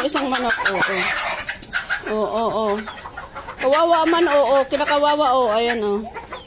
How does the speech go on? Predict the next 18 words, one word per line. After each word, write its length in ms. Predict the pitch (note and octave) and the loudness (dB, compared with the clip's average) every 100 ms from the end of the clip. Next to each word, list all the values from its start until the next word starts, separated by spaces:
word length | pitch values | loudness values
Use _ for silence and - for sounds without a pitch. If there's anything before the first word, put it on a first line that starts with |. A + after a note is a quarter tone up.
| - - - - - - A3 - | -20 -20 -20 -20 -20 -20 -16 -8
Isa 240 | B3+ C4+ | -2 2
lang 160 | C4+ C4+ | 2 2
ang 160 | C4+ C#4+ | -2 0
tandang, 400 | C4 C4+ A#3+ A#3+ | 0 0 -2 -2
pero 240 | B3 A#3+ | -2 -2
tingnan 320 | B3 B3+ B3+ | -4 -4 -2
mo, 160 | B3 A3 | -2 -2
nagpapanot 560 | G3 A3 - A3 G3+ - A#3+ A#3 A#3+ | -4 -6 -4 -4 -4 -6 -6 -6 -6
na 80 | |
yung 80 | A3 | -4
ibang 240 | G#3 A3+ A3+ | -4 -4 -4
mga 400 | A3+ A3 G#3+ G3+ | -4 -4 -6 -6
ta-, 160 | A3 | -6
ano 240 | G#3 G#3+ G#3 | -6 -6 -8
dito. 320 | - F#3 F3 | -10 -10 -10
Ay, 160 | - | -8
na, 160 | G3+ G#3+ - - - - - - - - | -6 -6 -8 -18 -20 -20 -20 -20 -18 -12
inahin. 640 | A3+ A#3 B3+ B3 A#3+ B3 | -10 -8 -8 -8 -10 -12